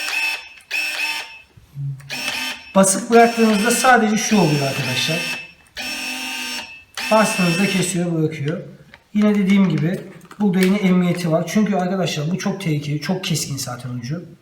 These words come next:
Allah korusun çocukların eline ulaşmayacağı yerlerde olsun.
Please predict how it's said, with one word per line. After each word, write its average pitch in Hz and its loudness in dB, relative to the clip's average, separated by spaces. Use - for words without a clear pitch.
Allah 175 0
korusun 151 -2
çocukların 170 -2
eline 160 -2
ulaşmayacağı 156 -2
yerlerde 147 -2
olsun. 131 -4